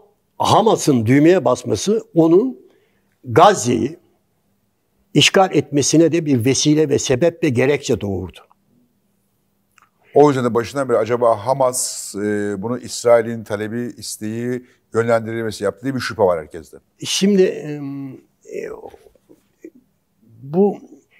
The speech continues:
Speaker 1: İsraillerin eğer bunun bilgisi var da bir tepki veremediyse o İsrailler için vatan haini.
Speaker 2: Hayır,
Speaker 1: Yani
Speaker 2: saldırmak için bir koz olarak kullanmak maksaydı. Yani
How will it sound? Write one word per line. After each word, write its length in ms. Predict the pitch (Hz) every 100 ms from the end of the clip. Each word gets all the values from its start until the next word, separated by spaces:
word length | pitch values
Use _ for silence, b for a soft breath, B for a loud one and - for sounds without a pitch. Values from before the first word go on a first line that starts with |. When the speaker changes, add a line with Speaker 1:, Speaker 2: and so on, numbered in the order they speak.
| _ _
Speaker 1:
İsraillerin 1400 | 160 156 175 196 196 185 190 190 185 175 - 156 170 180
eğer 400 | 175 175 180 170
bunun 320 | 156 180 185 165
bilgisi 480 | 170 160 - 180
var 220 | 170 180 147
da 140 | 131
bir 100 | 135
tepki 340 | 165 165 175
veremediyse 640 | 175 185 147 123 185 226 214
o 160 | 190
İsrailler 680 | 156 165 - 175 165 147 135
için 380 | 131 220 196 185
vatan 240 | 190 202
haini. 240 | 131 104
Speaker 2:
Hayır, 200 | 98 113
Speaker 1:
Yani 100 | 117
Speaker 2:
saldırmak 520 | 120 123 127 139 143 127
için 240 | 123 131
bir 280 | 120 107 95 -
koz 220 | 127 117
olarak 260 | 113 101 -
kullanmak 420 | 104 101 101 -
maksaydı. 420 | 92 - 85 78
Yani 280 | 104 110